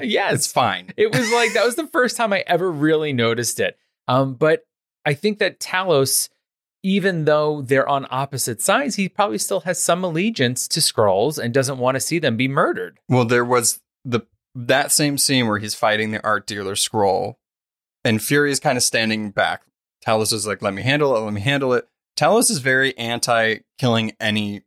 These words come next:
Speaker 2: especially any of his people, because there's not many of them. They're all scattered. When the guy was telling Talos, like, "You're a betrayer, you're betraying your people," you can see Talos waver a little bit, and then Nick Fury, without hesitation, kills him.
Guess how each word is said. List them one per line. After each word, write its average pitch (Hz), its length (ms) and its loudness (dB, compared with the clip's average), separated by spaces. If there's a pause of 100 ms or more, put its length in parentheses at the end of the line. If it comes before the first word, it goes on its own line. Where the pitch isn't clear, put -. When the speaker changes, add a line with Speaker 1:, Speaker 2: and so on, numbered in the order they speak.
(120)
Speaker 2:
especially 143 460 2
any 107 160 4
of 98 100 -2
his 101 120 -8
people, 104 340 -14
because 117 220 -4
there's 127 140 -2
not 143 160 2
many 113 280 0
of 87 100 -16
them. - 120 -20
They're 107 120 0
all 120 80 2
scattered. - 520 -4 (1160)
When 156 600 2
the 120 120 0
guy 180 480 2
was 165 220 0
telling 135 380 -2
Talos, 110 420 0
like, 98 160 -6
"You're 104 140 2
a 104 60 0
betrayer, 95 500 -2
you're 98 160 -6
betraying 117 500 -2
your 107 120 -2
people," 98 500 -4 (260)
you 131 160 4
can 143 200 2
see 175 320 2
Talos 120 500 0 (340)
waver 110 400 2
a 143 60 0
little 139 220 0
bit, 151 360 -2
and 117 160 0
then 117 180 -2
Nick 135 300 0
Fury, 135 420 2
without 110 400 0
hesitation, 110 600 -4
kills 104 380 -2
him. - 180 -14